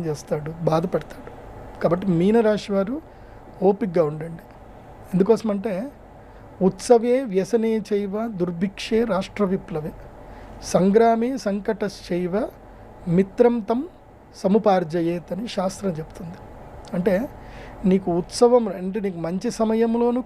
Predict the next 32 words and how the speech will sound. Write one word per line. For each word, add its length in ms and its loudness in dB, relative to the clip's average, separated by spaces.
కష్టములోను 800 2
అన్ని 240 0
సమయంలో 540 2
ఉన్నవాడే 580 2
నీకు 220 -6
మిత్రుడు. 340 0
అది 180 4
నీకు 160 2
ఇప్పుడు 200 -2
తెలుస్తుంది, 400 0
రియల్ 220 4
ఫ్రెండ్ 220 0
ఎవరో 220 0
ఇప్పుడే 260 -2
తెలుస్తుంది. 420 -12
See, 140 6
నీకు 180 4
డబ్బులు 300 4
ఉన్నప్పుడు 320 2
నీతో 200 2
తిరిగేవాడు 420 2
నీ 120 -2
ఫ్రెండ్ 280 0
కాదు, 200 -2
నీకు 160 -2
కష్టం 280 4
వచ్చినా 280 -2
నీకు 160 -10
ఏ 20 8
సమయంలో 460 0
నీతో 260 -2
ఉండేవాడే 360 2